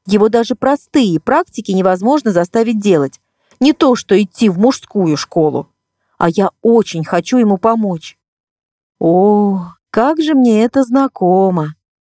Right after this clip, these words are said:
подумала я и с грустью улыбнулась, вспоминая Зимнего.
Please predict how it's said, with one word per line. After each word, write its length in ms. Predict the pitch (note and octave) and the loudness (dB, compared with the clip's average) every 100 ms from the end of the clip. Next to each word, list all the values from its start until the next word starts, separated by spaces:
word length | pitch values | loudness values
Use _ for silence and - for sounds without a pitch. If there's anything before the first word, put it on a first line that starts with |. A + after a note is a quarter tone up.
| _ | _
подумала 460 | D3 D3+ D#3 D3 D3 | -4 -2 -2 -2 -2
я 340 | D3+ A3+ C#4 - _ - | 0 0 0 -4 _ -2
и 120 | F3 | 0
с 80 | E3 | 2
грустью 580 | E3 E3+ D#3 - C#3+ - | 0 0 -2 -2 -2 0
улыбнулась, 680 | D3 C#3+ C#3+ E3+ D4+ D4 C4+ | 0 0 0 0 2 2 0
вспоминая 760 | - - C#3 C3+ C#3+ G3+ G3 F#3+ | -4 -4 -2 -2 0 0 0 -2
Зимнего. 600 | D#3+ D3+ C3+ A#2 - | -2 -2 0 -2 -4